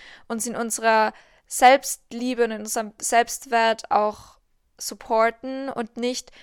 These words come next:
gegenseitig noch mehr runtermachen, nur damit wir uns selber besser fühlen. So, das ist ja auch wieder das, wir suchen irgendwas im Außen quasi,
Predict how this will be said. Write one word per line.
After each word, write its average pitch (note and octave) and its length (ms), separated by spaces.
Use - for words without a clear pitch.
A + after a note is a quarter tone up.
gegenseitig A#3+ 840
noch B3 280
mehr A#3 180
runtermachen, A#3 720
nur A3+ 120
damit A3+ 260
wir A3+ 180
uns G#3 220
selber A3+ 280
besser B3 380
fühlen. G#3 520
So, G#3 220
das G#3 140
ist A3+ 160
ja A#3 180
auch A3+ 120
wieder A#3+ 200
das, A#3+ 280
wir A#3+ 120
suchen D#4 600
irgendwas C#4 880
im A#3 140
Außen C4 680
quasi, C#4 640